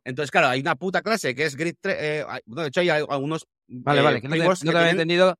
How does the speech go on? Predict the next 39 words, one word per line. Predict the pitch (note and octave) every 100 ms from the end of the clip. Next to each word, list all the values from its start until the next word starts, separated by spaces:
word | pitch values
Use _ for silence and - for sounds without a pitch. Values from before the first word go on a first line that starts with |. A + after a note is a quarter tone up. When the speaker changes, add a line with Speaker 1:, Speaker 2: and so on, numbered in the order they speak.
| _ _ _ _ _
Speaker 2:
que | -
al | C#3
poner | C3+ D3+ E3
Grid | C#3+ E3 D3
tres | - D#3+ D3+
no | C#3+
sé | D3+
qué, | E3
es | C3 -
una | C#3+
clase, | A#2+ D3 A2
no | G#2+ C3+
es | C3
un | D3+ C#3 C3
selector | A#2 B2+ A#2+ D#3 A#2
de | B2+ B2+
una | F3 C#3 D3 D3 C3+
<laughs> |
interfaz | C#3+ C#3 B2 D3 C#3+
de | C3+ C3
no |
sé | A#2+
Speaker 1:
No, | D#3+ F3+ F#3+
Speaker 2:
qué. |
Speaker 1:
no, | F3
ah, | C#3 F3 E3
no, | E3
no, | F#3 F3+
Speaker 2:
No, |
Speaker 1:
claro, | C3+ D#3+ E3+
Speaker 2:
vale, | C3
Speaker 1:
no, |
Speaker 2:
vale, | E3 F3
Speaker 1:
no, | D3+
es | C#3
Speaker 2:
perfecto. | E3+
Speaker 1:
una | F#3+ D#3
clase. | F3 F#3 -
Entonces, | B2+ C#3+ D3